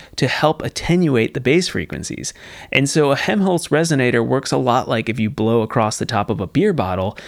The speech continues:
and you'll hear that tone. That tone is the resonating frequency of the bottle, and air that gets in, trapped into that airspace will, uh, get trapped at that frequency, and the rest of it will be dispersed out in a circular motion back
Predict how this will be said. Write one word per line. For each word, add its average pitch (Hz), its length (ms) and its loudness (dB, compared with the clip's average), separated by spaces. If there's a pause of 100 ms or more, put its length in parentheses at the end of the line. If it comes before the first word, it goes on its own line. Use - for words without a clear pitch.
(160)
and 123 100 0
you'll 120 160 2
hear 135 260 2
that 117 280 0
tone. 165 420 0 (360)
That 165 220 0
tone 185 380 2
is 135 140 0
the 123 80 2
resonating 123 580 2
frequency 135 500 -2
of 104 120 -2
the 92 80 0
bottle, 127 480 0 (320)
and 113 260 0
air 151 260 4
that 135 200 0
gets - 280 -4
in, 180 300 0
trapped 156 400 -2
into 123 560 0
that 104 380 0
airspace 139 680 0 (380)
will, 156 680 2 (340)
uh, 113 260 2
get 113 180 -2
trapped 180 500 2
at 117 200 -2
that 104 180 0
frequency, 110 800 -2
and 113 160 -2
the 110 100 0
rest 139 320 2
of 135 100 4
it 131 100 0
will 117 160 -2
be 107 320 -2 (180)
dispersed - 520 0
out 110 200 0
in 107 80 -4
a 104 40 -4
circular 110 480 -2
motion 101 400 -6
back 101 340 -2